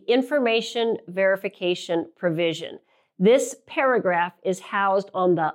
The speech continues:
last page of Form twenty-one, and until the forms revision, that is the only place you would have found reference to this provision. And based on that boilerplate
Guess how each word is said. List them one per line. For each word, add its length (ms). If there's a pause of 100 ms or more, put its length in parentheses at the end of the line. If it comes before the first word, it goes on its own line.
last 720 (300)
page 760 (560)
of 160
Form 420
twenty-one, 960 (320)
and 160
until 380
the 100
forms 400
revision, 440
that 180
is 180
the 180 (100)
only 400 (100)
place 480
you 160
would 140
have 180
found 420
reference 760 (320)
to 100
this 220
provision. 800 (500)
And 260 (240)
based 520
on 260
that 260
boilerplate 920